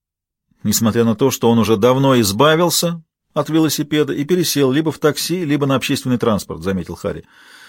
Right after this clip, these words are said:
О Валентине Ерцене многое можно сказать, но он точно не глуп.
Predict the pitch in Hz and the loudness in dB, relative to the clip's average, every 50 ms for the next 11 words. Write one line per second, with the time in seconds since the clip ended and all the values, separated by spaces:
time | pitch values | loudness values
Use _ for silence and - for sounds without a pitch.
0 | - - - _ _ _ _ _ _ _ _ _ _ - 101 104 117 123 135 131 | -20 -20 -20 _ _ _ _ _ _ _ _ _ _ 0 2 4 4 4 2 2
1 | - 165 175 170 170 160 147 160 170 160 139 - - 147 139 135 135 139 147 151 | 0 0 0 2 2 2 4 4 4 4 4 0 0 0 2 2 4 4 4 4
2 | 143 113 98 104 107 120 127 123 143 139 - - 160 143 147 160 151 - _ 117 | 4 4 4 2 2 2 0 -4 -4 -8 -2 0 0 2 2 0 -2 -2 _ 0
3 | 117 123 131 135 131 - 156 139 - - 127 120 127 127 120 101 87 - - | 2 2 2 0 0 0 -2 -2 0 0 0 0 0 0 -2 -4 -4 -6 -8